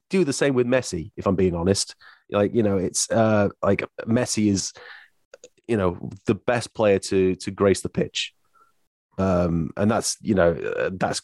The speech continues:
going up with Pele and, and all these other greats of the game. But in this Jurgen Klopp side, and the, the way that he's got everything well-oiled, well-drilled,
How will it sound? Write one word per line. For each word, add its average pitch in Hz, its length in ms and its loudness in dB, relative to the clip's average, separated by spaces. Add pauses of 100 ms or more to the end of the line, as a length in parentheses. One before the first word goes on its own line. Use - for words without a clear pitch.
going 113 260 2
up 104 140 0
with 98 240 -2
Pele 95 540 2
and, 87 160 -2 (240)
and 117 100 0
all 123 120 4
these 110 200 2
other 107 220 2
greats 90 500 -2
of 95 60 -4
the 92 80 -4
game. 87 400 0 (720)
But 113 240 0 (1000)
in 127 200 2
this 127 260 2
Jurgen 147 360 0
Klopp - 260 -4
side, 87 460 -2 (400)
and 92 280 0
the, 92 340 0
the 98 160 -2
way 110 200 2
that 98 120 0
he's 92 160 -2
got - 280 -4
everything 110 640 2 (160)
well-oiled, 95 920 -2
well-drilled, 98 800 0